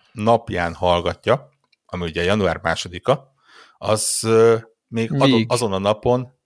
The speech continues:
Speaker 1: tud
Speaker 2: Igen.
Speaker 1: szavazni. Ugye a, a, úgy van kiírva a szavazás, hogy, hogy mivel, hogy most én szilveszterkor más <laughs> dolgom lesz, ezért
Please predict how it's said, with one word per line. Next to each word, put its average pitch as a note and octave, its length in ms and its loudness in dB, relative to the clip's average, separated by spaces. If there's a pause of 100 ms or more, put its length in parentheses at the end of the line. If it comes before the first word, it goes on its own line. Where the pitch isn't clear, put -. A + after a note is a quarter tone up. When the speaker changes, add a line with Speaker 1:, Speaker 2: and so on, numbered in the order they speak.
(140)
Speaker 1:
tud B2 300 -4
Speaker 2:
Igen. C#3 240 -6
Speaker 1:
szavazni. F#2 480 -6
Ugye B2 200 0
a, B2 400 -2
a, A2+ 80 0
úgy B2 160 0
van G2 120 -2
kiírva F#2+ 420 -2
a F#2 40 2
szavazás, B2+ 420 0
hogy, B2 160 -8 (440)
hogy G2 220 -6 (360)
mivel, G#2+ 340 -2
hogy G#2 180 -4
most G2+ 220 -8
én A2 260 -16 (180)
szilveszterkor G#2 840 -2
más F#2 280 -2
<laughs> - 80 0
dolgom - 420 -2
lesz, - 380 -2 (500)
ezért A2 340 0